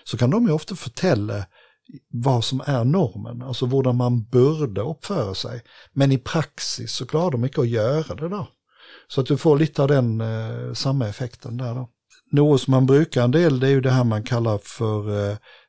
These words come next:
theory of mind. Alltså det här att förstå hur den andra tänker. Och där finns det ju en del, eh, tester man kan bruka.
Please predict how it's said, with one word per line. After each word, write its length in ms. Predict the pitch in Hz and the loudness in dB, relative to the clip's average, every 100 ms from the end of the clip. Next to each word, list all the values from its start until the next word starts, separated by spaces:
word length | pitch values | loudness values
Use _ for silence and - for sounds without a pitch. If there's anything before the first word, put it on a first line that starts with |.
| - - | -16 0
theory 360 | 131 113 113 113 | 2 4 2 0
of 120 | 110 | 0
mind. 600 | 135 123 87 110 113 113 110 | 0 0 -4 -10 -12 -12 -10
Alltså 300 | 113 107 117 | -8 -6 -4
det 80 | |
här 180 | 120 104 | -2 -2
att 80 | 98 | -4
förstå 640 | - - - - 117 98 | -6 -8 -6 -2 -2 -2
hur 160 | 98 107 | -6 -6
den 200 | 104 107 | -6 -4
andra 460 | 113 117 123 110 98 | -2 -2 -2 -6 -10
tänker. 720 | - 131 135 131 - - 107 - _ - _ - | -6 -4 -4 -6 -12 -14 -14 -20 _ -20 _ -4
Och 80 | |
där 120 | 131 147 | -2 0
finns 320 | 196 139 - | 0 -2 -2
det 80 | 113 | -4
ju 40 | |
en 120 | 110 | -2
del, 360 | 127 110 98 101 | -2 -2 -4 -8
eh, 320 | 110 110 110 - | -10 -10 -12 -6
tester 360 | 127 - - | -6 -4 -6
man 120 | 95 | -10
kan 180 | - 104 | -8 -6
bruka. 440 | 110 120 - 117 | -4 -4 -6 -6